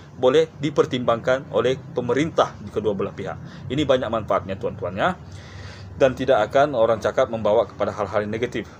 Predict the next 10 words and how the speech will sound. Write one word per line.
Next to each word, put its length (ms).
kerana 160
kita 240
pastikan 560
kita 240
ikut 560
prosedur 480
yang 80
sebenar 400
dan 160
mengkaji 560